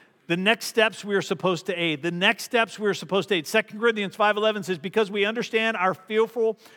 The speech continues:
responsibility to the Lord, we work hard to persuade others. God knows that we are sincere, and I hope that you know this too." It's, we, we have a responsibility to help that person, to point them to their next step.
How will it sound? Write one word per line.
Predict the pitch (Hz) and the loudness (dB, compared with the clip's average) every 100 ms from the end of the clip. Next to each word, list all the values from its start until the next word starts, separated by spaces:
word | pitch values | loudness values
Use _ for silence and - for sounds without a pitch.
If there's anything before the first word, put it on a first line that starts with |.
| - | -4
responsibility | 190 - 214 220 220 208 208 202 | -2 2 2 2 2 2 4 2
to | 202 | 0
the | 180 | -2
Lord, | 180 214 220 | 2 2 2
we | 196 196 | 0 -2
work | 196 202 - | 0 0 -4
hard | - 226 247 269 277 269 | -2 2 4 4 4 2
to | - | -4
persuade | 240 254 262 254 262 | -8 -8 2 4 6
others. | 269 311 320 330 302 240 - - _ _ _ _ _ _ _ _ 180 | 6 6 4 4 2 -2 -8 -18 _ _ _ _ _ _ _ _ -4
God | 185 247 302 294 | 2 4 4 4
knows | 277 277 269 | 4 4 4
that | 240 | -2
we | 226 262 | 0 0
are | 254 | 0
sincere, | - 220 - 277 277 277 | -2 -8 -6 -2 0 2
and | 240 226 | 2 2
I | 226 | 0
hope | 180 254 277 269 | 2 2 2 0
that | 254 240 | -6 -6
you | 254 | -6
know | 247 254 262 | 0 2 2
this | 247 254 - | 2 -4 -4
too." | - 269 302 302 240 147 - - _ _ | -6 -2 0 0 -2 -4 -12 -20 _ _
It's, | 240 247 | 0 0
we, | 196 247 294 269 | -2 0 0 0
we | 202 294 | -2 0
have | 240 269 277 | 2 2 0
a | 247 | -2
responsibility | 240 - - 254 254 254 196 156 269 285 262 226 | -2 -4 -2 -2 -2 -4 -4 0 0 0 0 0
to | 208 | 0
help | 165 233 277 269 214 | 0 2 2 2 0
that | 254 254 - | 0 -2 -8
person, | - 247 277 262 - 226 | -4 0 0 0 -2 -2
to | 202 | -2
point | 208 - 269 294 240 | -4 -2 0 0 -2
them | 226 214 | -4 -4
to | - 262 | -2 0
their | 262 226 | 2 2
next | 214 247 - | 2 0 -2
step. | - - 269 311 254 - | -6 -2 2 2 0 -4